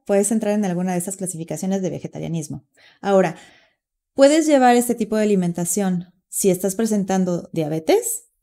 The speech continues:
Claro que puedes llevarlo. De hecho, también se puede llevar una alimentación muy equilibrada. Lo importante es aprender a combinar esto para evitar el solamente comer cereales o carbohidratos, porque es muy frecuente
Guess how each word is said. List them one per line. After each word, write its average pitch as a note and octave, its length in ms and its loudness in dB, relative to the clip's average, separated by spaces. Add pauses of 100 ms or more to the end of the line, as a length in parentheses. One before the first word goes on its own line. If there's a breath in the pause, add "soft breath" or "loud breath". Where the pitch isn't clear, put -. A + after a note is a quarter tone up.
(200)
Claro D#4+ 280 2
que C#4+ 100 2
puedes G3+ 320 2
llevarlo. F#3 480 -2
De F#3+ 180 0
hecho, F#3+ 240 -4
también F#3 500 -6
se - 200 -8
puede A3 160 -2
llevar G3+ 200 0
una F#3+ 120 0
alimentación F3 500 -4
muy F3+ 140 -2
equilibrada. F3+ 720 -4
Lo F#3+ 80 -6
importante F3 440 -6
es G#3+ 160 -8 (320 soft breath)
aprender F#3 500 -2
a A3 100 -2
combinar F3+ 420 -4
esto F3+ 380 -4
para G#3+ 160 0
evitar A3+ 640 -4
el F#3+ 320 -2
solamente G3 540 -2
comer F3 460 -4 (240)
cereales F3 580 0
o F3 100 -6
carbohidratos, F#3 680 0 (360 loud breath)
porque A3 220 0
es B3 60 4
muy C4+ 140 2
frecuente C4 600 0